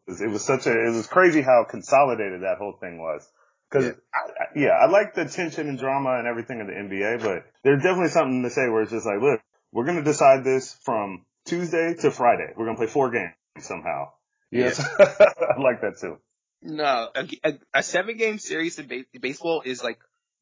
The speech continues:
Speaker 3: depressing for a team once you get past, like, game five. 'Cause at that point, you are so tired. Like, you've used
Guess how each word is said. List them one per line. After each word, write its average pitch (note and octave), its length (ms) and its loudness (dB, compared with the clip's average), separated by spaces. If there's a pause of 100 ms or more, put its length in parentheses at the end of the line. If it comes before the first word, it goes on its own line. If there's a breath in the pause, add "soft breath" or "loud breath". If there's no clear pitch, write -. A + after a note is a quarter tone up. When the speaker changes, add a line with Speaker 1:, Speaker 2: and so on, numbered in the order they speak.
Speaker 3:
depressing A#2+ 680 -4
for A#2+ 100 -4
a A2+ 40 -8
team G#2+ 360 -14 (140)
once C3+ 160 -6
you B2 60 -10
get A#2+ 140 -2
past, A#2 220 0
like, A2+ 120 -8
game A2 200 -8
five. F#2+ 380 -2 (300)
'Cause D#3+ 120 -4
at E3 200 2
that E3 240 -2
point, E3+ 280 -10 (240)
you F3 240 -8
are D3 100 -4
so D#3 340 -8
tired. B2+ 560 -4 (260)
Like, C3+ 160 -10
you've C3+ 160 -12
used E3 260 -10